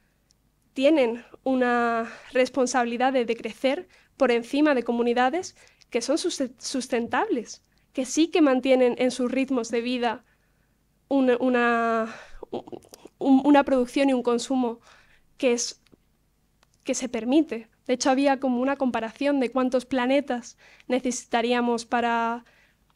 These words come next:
para sostener este modelo de producción y de consumo. Creo que Europa eran tres y Estados Unidos cinco. Es una barbaridad.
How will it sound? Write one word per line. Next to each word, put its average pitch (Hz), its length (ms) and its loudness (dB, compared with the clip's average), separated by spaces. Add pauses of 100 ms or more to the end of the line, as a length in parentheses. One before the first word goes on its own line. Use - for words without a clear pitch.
(100)
para 247 180 4
sostener 247 400 0
este 240 160 -2
modelo 240 320 0
de 233 100 -4
producción 226 380 -2
y 233 40 0
de 226 60 -2
consumo. 302 600 2 (220)
Creo 254 140 2
que 240 80 0
Europa 254 300 2
eran 240 200 0
tres 254 260 0
y 254 40 -8
Estados 233 280 -4
Unidos 226 320 -4
cinco. 330 400 2 (580)
Es - 140 -10
una 262 140 -2
barbaridad. 226 540 -10